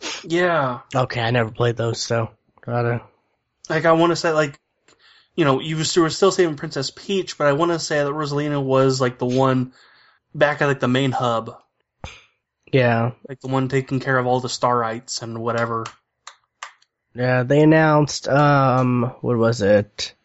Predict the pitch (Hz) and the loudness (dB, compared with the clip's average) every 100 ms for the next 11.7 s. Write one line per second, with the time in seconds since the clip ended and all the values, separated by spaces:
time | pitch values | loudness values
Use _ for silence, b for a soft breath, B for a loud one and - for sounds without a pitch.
0 | _ _ _ - - 50 50 50 - - | _ _ _ -14 -8 -8 -8 -10 -8 -8
1 | - - B B B B B 165 156 143 | -6 -4 B B B B B 0 2 2
2 | 135 - - 151 139 127 127 131 - 113 | 2 0 0 2 4 2 0 -4 -4 -4
3 | 120 117 - 139 139 135 165 185 156 135 | -4 -4 -6 0 2 4 4 6 6 4
4 | 147 160 160 151 147 b b b b 135 | 4 6 6 6 2 b b b b 2
5 | 151 151 143 139 160 156 - - - 151 | 6 6 6 4 4 4 0 -12 -2 2
6 | 156 156 139 165 139 139 143 110 - 156 | 4 4 2 2 2 0 -2 -4 -2 0
7 | 95 156 185 196 - 165 151 143 143 143 | 0 2 4 4 4 2 2 -2 -4 -2
8 | 135 120 127 127 123 - 120 123 120 - | -2 -4 -4 -4 -6 -12 -8 -6 -4 -4
9 | 139 135 135 - 123 120 123 131 120 120 | -4 -4 -8 -8 -6 -4 -4 -6 -4 -2
10 | 117 120 - 123 123 123 123 120 120 107 | -2 -2 -4 -6 -6 -6 -4 -4 -6 -4
11 | 117 120 123 113 120 110 | -2 -2 -2 -4 -4 -4